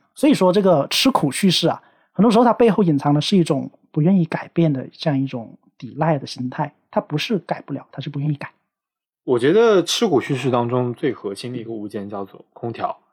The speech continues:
Speaker 1: 嗯。
Speaker 2: 我觉得这个很核心，就是
Speaker 1: 每年夏天
Speaker 2: 对。
Speaker 1: 入学的时候，空调都成为一个大问题。
Speaker 2: 特别是现在，就是六月份，六月份最，最尖锐。为什么呢？因为六月份，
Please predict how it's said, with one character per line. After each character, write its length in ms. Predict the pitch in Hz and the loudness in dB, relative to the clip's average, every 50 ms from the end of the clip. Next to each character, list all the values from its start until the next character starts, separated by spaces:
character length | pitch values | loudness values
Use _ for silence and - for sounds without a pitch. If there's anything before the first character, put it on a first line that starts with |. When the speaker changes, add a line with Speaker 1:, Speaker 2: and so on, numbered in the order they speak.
| _ _ _ _ _ - | _ _ _ _ _ -14
Speaker 1:
嗯。 260 | 156 139 127 117 - - | -14 -14 -14 -16 -12 -6
Speaker 2:
我 80 | 113 | -2
觉 60 | 104 | -2
得 40 | 117 | 0
这 80 | 123 165 | 0 0
个 80 | 135 | -2
很 100 | 120 107 | -2 -4
核 200 | 95 - 104 98 | -6 -6 -6 -8
心， 340 | 92 - 113 104 104 110 123 _ | -8 -8 -12 -12 -14 -14 -16 _
就 160 | - 113 104 | -6 -6 -4
是 300 | 104 110 104 101 95 - _ _ _ _ _ _ | -2 -2 -2 -2 -2 -6 _ _ _ _ _ _
Speaker 1:
每 180 | 208 202 180 | 2 4 4
年 400 | 156 156 147 143 139 196 247 262 - | 4 4 2 2 4 2 2 2 0
夏 220 | - - 311 214 | 0 0 2 2
天 380 | - - 196 180 170 175 - - | 2 2 2 2 2 2 0 -2
Speaker 2:
对。 160 | - 123 110 | -4 0 2
Speaker 1:
入 180 | 247 302 269 - | 4 4 4 4
学 180 | - 170 143 | 2 2 2
的 80 | 151 175 | 2 2
时 140 | 170 - 143 | 0 0 0
候， 160 | 196 185 156 | 0 0 2
空 180 | - - 269 | 2 4 4
调 140 | 277 - - | 4 4 4
都 140 | 165 170 170 | 2 2 0
成 160 | - - 151 | 0 0 0
为 100 | 156 147 | 0 0
一 80 | 147 147 | 0 2
个 300 | 165 180 165 - - - _ _ | 2 2 2 2 0 -4 _ _
大 140 | - 247 269 | 0 0 2
问 100 | 196 160 | 2 0
题。 140 | - - - _ - | -2 -6 -12 _ -2
Speaker 2:
特 140 | - 294 262 | 0 2 4
别 140 | 180 156 | 4 6
是 120 | 175 220 202 | 4 4 4
现 200 | 208 214 185 175 | 2 2 2 2
在， 180 | 185 160 117 | 2 2 2
就 140 | 151 - 202 | 0 0 0
是 80 | 175 147 | 2 2
六 120 | 151 127 | 4 4
月 120 | 117 110 101 | 2 0 -2
份， 140 | 107 101 - - _ _ - | -4 -10 -12 -16 _ _ 2
六 100 | 196 208 | 4 4
月 80 | 196 170 | 4 4
份 160 | 175 175 156 | 4 2 0
最， 360 | - 190 175 143 120 117 120 139 | 2 4 4 4 4 2 0 -2
最 180 | - - 151 | -2 0 0
尖 160 | - 143 131 | 2 2 0
锐。 280 | 135 143 135 104 101 - _ _ _ _ - | 2 2 2 0 -2 -4 _ _ _ _ 0
为 100 | 196 190 | 0 0
什 100 | 165 131 | 0 0
么 60 | 113 | 0
呢？ 120 | 113 117 | 0 0
因 100 | 127 160 | 2 2
为 80 | 180 175 | 2 4
六 160 | 180 196 185 | 4 6 6
月 120 | 170 151 139 | 6 4 2
份， 460 | - 165 147 127 107 101 104 - | 2 0 0 0 -2 -4 -6 -10